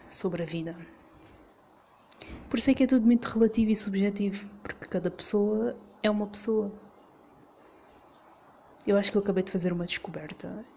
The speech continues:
e agora vou pensar bem nisto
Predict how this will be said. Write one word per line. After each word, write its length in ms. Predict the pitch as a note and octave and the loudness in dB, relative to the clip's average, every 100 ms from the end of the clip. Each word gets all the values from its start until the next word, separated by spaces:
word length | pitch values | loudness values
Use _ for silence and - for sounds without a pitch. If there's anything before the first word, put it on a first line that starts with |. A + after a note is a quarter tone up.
| _ | _
e 800 | - G3 E3 E3 E3+ F3 G3+ G#3 A3 - - - _ - - - _ _ - | -6 -6 -6 -10 -10 -10 -10 -12 -14 -16 -20 -20 _ -20 -20 -20 _ _ -10
agora 200 | G3+ F#3 | -2 0
vou 100 | F3 | 0
pensar 300 | F3+ F#3 - E3+ | -2 -4 -2 -4
bem 220 | - E3 | -4 -4
nisto 560 | D#3 D3+ - - - | -4 -4 -8 -12 -14